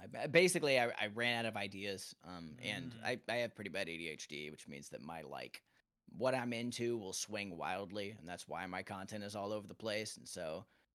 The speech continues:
Speaker 1: um, it's that. It's also something to where if I was doing TikTok or Twitch or what have you as my day job,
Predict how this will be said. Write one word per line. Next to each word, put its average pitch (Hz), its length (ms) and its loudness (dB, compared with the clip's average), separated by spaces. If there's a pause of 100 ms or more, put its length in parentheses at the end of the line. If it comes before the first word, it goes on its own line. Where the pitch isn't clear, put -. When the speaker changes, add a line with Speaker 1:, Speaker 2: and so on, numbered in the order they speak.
(180)
Speaker 1:
um, 71 420 -8 (400)
it's 127 220 0
that. 117 420 -2
It's 135 140 -4
also 143 220 4
something 127 360 0
to 120 60 -2
where 120 220 2
if 113 100 -2
I 113 100 4
was 110 280 -4
doing 113 500 -2
TikTok 110 580 -2
or 98 200 -4
Twitch - 440 -4
or 90 100 -6
what 95 160 -6
have 101 260 -2
you 87 140 -4
as 98 120 -6
my 87 140 -6
day 90 240 -2
job, 85 420 -4